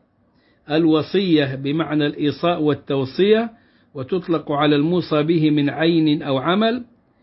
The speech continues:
بالمعروف ما لا يستنكره ن-، آه،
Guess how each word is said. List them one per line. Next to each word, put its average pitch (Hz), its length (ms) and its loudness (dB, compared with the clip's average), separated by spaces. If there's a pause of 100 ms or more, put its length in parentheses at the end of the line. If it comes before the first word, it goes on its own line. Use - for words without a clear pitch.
(440)
بالمعروف 165 1200 0
ما 165 260 -2
لا 156 140 2
يستنكره 151 720 0
ن-، 151 200 0 (800)
آه، 139 760 -2